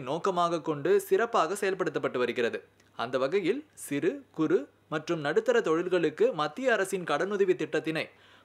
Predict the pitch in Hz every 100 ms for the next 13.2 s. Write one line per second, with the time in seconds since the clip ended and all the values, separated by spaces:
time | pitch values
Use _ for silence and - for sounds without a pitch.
0 | - 156 240 302 233 185 220 214 196 185
1 | 180 160 156 196 180 165 156 156 285 240
2 | 135 151 233 277 233 202 185 180 160 208
3 | 220 139 170 247 - 190 165 151 190 220
4 | - - - - 190 - 233 247 233 233
5 | 208 247 254 196 190 208 202 190 208 214
6 | 190 202 240 196 180 185 185 175 165 151
7 | 185 170 165 156 139 127 127 120 - -
8 | 135 135 160 135 233 - _ - 185 240
9 | 269 247 226 214 165 185 214 185 175 190
10 | 156 156 214 185 160 156 156 214 - -
11 | 156 - 247 233 208 196 202 - 165 202
12 | 170 147 151 151 165 240 175 196 151 123
13 | 117